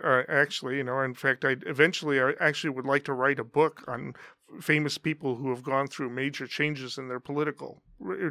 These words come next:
um, it, where a lot of people are famous for moving right to left, but a lot of people don't know that there are a lot of people move from left to right. And what does it, what does that? There's an old joke that, um, that a, um, a conservative is a liberal who's been mugged,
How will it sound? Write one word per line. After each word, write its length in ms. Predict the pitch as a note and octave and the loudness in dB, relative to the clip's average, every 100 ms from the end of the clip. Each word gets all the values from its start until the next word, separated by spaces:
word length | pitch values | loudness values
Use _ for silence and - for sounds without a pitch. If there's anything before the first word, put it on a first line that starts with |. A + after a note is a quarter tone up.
| C3+ | 2
um, 300 | E3 C3+ C3+ - - - | 4 4 2 -10 -14 -2
it, 180 | D#3+ F3 | 2 4
where 280 | F#3+ E3+ G#3 | 6 6 4
a 140 | E3+ | -2
lot 240 | G3+ E3+ G3+ | 6 8 8
of 80 | - | 4
people 240 | F3 D3+ | 0 2
are 80 | C3+ | 2
famous 400 | E3 D#3+ D3+ - | 2 2 2 0
for 140 | D3+ | -4
moving 340 | C3+ D3 C#3 B2+ | 0 0 0 2
right 220 | C3 C#3+ | 2 2
to 100 | C3+ | -2
left, 440 | B2 C#3 C3+ - | -2 0 0 -4
but 120 | C3+ A#2+ | -8 -4
a 40 | |
lot 180 | C3+ D#3 | -4 -2
of 40 | |
people 200 | D3 B2+ | -4 -4
don't 160 | B2+ C3 | -6 -4
know 120 | C#3 | -4
that 180 | C3 A2+ | -4 -10
there 100 | A#2+ | -10
are 20 | |
a 40 | |
lot 140 | C3+ G#3 | -6 -6
of 60 | |
people 260 | - F3 E3 | -8 -8 -6
move 200 | D3 D#3+ | -6 -6
from 240 | - B2+ | -6 -4
left 200 | C3 D3 | -2 -2
to 100 | - | -4
right. 300 | B2+ F3+ D3 | 0 0 0
And 160 | G#2 A#2 | -4 -4
what 220 | D3 G3 | -2 0
does 240 | F3 E3+ E3+ | -2 -2 -4
it, 80 | - | -8
what 320 | - E3 - - | -6 -4 -2 4
does 280 | F#3 E3 | 4 4
that? 340 | - B2 - - - - - | -6 -12 -14 -18 -18 -8 -2
There's 180 | C#3+ | 4
an 100 | D#3 | 6
old 220 | D#3+ E3 B2 | 6 4 4
joke 480 | - E3 E3+ - | 6 8 6 -2
that, 320 | - B2 - D#3 | -6 -6 -4 0
um, 400 | C3+ C3 C3 - - - - | 2 2 -2 -8 -18 -18 -12
that 460 | D#3+ C#3+ C#3+ C#3+ D3 | 4 8 10 8 4
a, 500 | F#3+ C#3 C3+ C3 C3 | 4 6 6 6 6
um, 460 | C3 B2+ C3 C3 C3+ | 6 6 6 2 -4
a 80 | D#3+ | -6
conservative 760 | C#3+ C3 F#3 F3+ C#3+ C3 A#2+ | -4 2 6 6 4 -2 -4
is 140 | A#2+ C3+ | -6 -4
a 40 | |
liberal 380 | C3 D3+ D3+ B2+ | -2 0 2 0
who's 200 | C3 A#2 | -4 -6
been 240 | C#3+ A#2 | -6 -6
mugged, 500 | A#2+ D#3 D3 G#2+ B2 | 0 4 4 0 -10